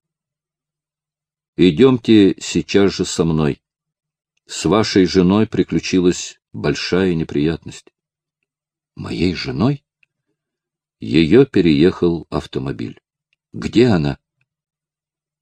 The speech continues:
"Она лежит в госпитале Коше и хочет вас видеть". "Кто моя жена?" "Это должно быть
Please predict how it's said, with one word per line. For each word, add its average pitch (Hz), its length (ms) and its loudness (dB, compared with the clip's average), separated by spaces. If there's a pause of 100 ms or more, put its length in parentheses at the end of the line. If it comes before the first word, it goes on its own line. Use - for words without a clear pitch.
(180)
"Она 95 300 2
лежит 110 580 -4 (140)
в 60 180 -10
госпитале 85 640 0
Коше - 460 -4 (680)
и 71 100 -6
хочет - 440 -2
вас 67 240 -10
видеть". - 420 -10 (1200)
"Кто - 320 -8
моя 60 280 -12
жена?" 55 340 -14 (1120)
"Это - 260 -8
должно - 420 -4
быть - 220 -6